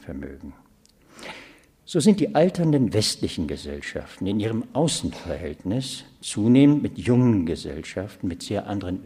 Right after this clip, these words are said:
Wertorientierungen und Geschlechterverhältnissen konfrontiert. Und wo sich beide kriegerisch ineinander verwickeln, wie im Irak oder in Afghanistan,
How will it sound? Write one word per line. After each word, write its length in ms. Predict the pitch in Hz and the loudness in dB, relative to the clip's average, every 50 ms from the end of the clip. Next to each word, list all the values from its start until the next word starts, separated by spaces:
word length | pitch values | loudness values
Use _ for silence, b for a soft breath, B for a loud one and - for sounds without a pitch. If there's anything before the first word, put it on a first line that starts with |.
| 78 | -8
Wertorientierungen 1500 | 87 98 104 117 120 - - - 82 73 78 73 73 73 73 - - - - 82 87 87 95 104 110 117 120 127 127 B B B B B B B B | -6 -4 -4 -4 -4 -8 -10 -10 -10 -10 -12 -14 -14 -14 -14 -14 -14 -12 -8 -6 -4 -4 -4 -4 -2 -2 -2 -2 -4 B B B B B B B B
und 140 | - 92 | -4 -2
Geschlechterverhältnissen 1120 | - 92 - - 123 113 - - 113 98 - - 82 78 92 92 90 - 98 90 - - 92 | -2 -2 -2 0 0 -2 -2 -2 -6 -8 -8 -8 -10 -8 -8 -8 -10 -10 -10 -10 -10 -10 -10
konfrontiert. 1000 | - - 82 73 - - - 76 69 - - - 80 87 110 143 156 - - - - _ B B B B B B B B B B | -8 -8 -8 -8 -8 -10 -12 -12 -12 -12 -12 -8 -6 -4 -4 -4 -6 -8 -14 -20 -20 _ B B B B B B B B B B
Und 140 | B 107 98 | B -4 0
wo 80 | 151 143 | 0 0
sich 300 | 135 196 - - - - | 2 0 -2 -2 -4 -4
beide 260 | 123 143 170 - 151 | -4 -2 -2 -4 -6
kriegerisch 880 | - - - - - 190 214 160 101 82 71 73 73 73 - - - - | -8 -10 -10 -4 -2 0 0 0 0 -2 -4 -6 -8 -10 -12 -14 -10 -4
ineinander 460 | - 107 104 90 98 101 87 82 80 | -2 0 0 2 0 0 -2 -2 -6
verwickeln, 720 | 76 - - 76 73 80 87 - - 143 135 135 131 117 87 | -8 -8 -10 -8 -8 -8 -8 -8 -6 -4 -2 0 0 -2 -2
wie 140 | 87 - 90 | -4 -4 -4
im 140 | 82 92 | -6 -6
Irak 680 | - 92 85 80 73 71 78 85 107 131 135 135 - - | -6 -6 -8 -8 -8 -6 -6 -4 -4 -6 -6 -8 -12 -12
oder 200 | - 90 90 82 | -10 -8 -8 -8
in 160 | 78 85 - | -8 -8 -10
Afghanistan, 920 | - - - - 107 107 107 82 73 - - - - - 80 82 107 139 139 | -12 -12 -10 -6 -4 -2 -2 -2 -4 -6 -10 -14 -12 -10 -8 -6 -6 -6 -6